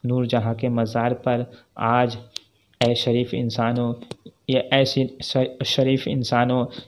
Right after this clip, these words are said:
ये हिंद पा-, पाक जंग के वक्त उन्होंने लिखी, लिखी थी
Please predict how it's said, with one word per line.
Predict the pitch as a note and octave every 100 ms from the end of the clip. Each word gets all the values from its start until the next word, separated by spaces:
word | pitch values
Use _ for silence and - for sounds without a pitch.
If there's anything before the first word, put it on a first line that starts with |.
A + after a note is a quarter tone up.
| -
ये | C3+
हिंद | B2+ C#3 C3+
पा-, | - A#2 B2 - - - _
पाक | B2 A#2 B2 - - -
जंग | B2 C3 B2
के | - B2+
वक्त | A2+ A#2 - -
उन्होंने | A#2+ A2+ A2
लिखी, | G#2+ G#2+ - - -
लिखी | A2+ A2 A2
थी | - G#2+ -